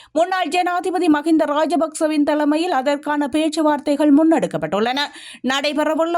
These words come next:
உள்ளூராட்சி தேர்தலில் எமது பலத்தை மீண்டும் உறுதிப்படுத்துவோம் என நாமல் தெரிவித்துள்ளார். அரசாங்க ஊழியர்களின் சம்பளத்தை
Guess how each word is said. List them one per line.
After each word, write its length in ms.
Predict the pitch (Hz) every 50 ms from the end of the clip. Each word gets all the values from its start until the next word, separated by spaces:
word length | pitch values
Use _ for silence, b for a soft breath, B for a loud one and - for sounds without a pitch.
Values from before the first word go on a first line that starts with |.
| 339 311
உள்ளூராட்சி 580 | 285 277 277 277 277 285 285 285 285 - 294 254
தேர்தலில் 540 | - 285 294 294 294 262 302 294 302 320 285
எமது 320 | 277 262 269 254 269 247
பலத்தை 420 | 247 277 262 285 285 277 - 320 311
மீண்டும் 420 | 277 262 285 311 311 285 311 262
உறுதிப்படுத்துவோம் 840 | 247 254 285 330 339 370 - - 269 247 240 254 247 233 233 233 233
என 200 | 233 240 240 240
நாமல் 460 | 233 233 240 254 262 254 269 262 262 -
தெரிவித்துள்ளார். 800 | 294 254 202 156 156 170 - 202 202 226 240 262 277 285 277 - b b b b b _ _ _ _ _ _ _ _ _ _ _ _ _ _ _ B B B B B B B B
அரசாங்க 640 | - 302 311 330 762 - - 466 453 440 427 403 359
ஊழியர்களின் 640 | 330 330 330 330 339 330 311 311 339 320 311 311 302 302
சம்பளத்தை 500 | 311 285 285 285 302 302 302 294 320